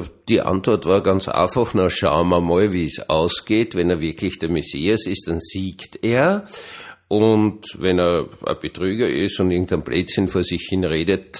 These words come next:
dann verliert er.“ Also es war ni-, kein todeswürdiges Verbrechen. Vielleicht gerade noch mal die neununddreißig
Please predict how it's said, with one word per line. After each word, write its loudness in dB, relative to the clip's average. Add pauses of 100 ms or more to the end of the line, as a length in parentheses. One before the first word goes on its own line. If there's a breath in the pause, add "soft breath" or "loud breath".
dann 0 (120)
verliert 0
er.“ 0
Also -2 (320 loud breath)
es -8
war -2 (200)
ni-, 2
kein -2 (160)
todeswürdiges -2
Verbrechen. -4
Vielleicht 0
gerade 4
noch 6
mal 4
die -2
neununddreißig 0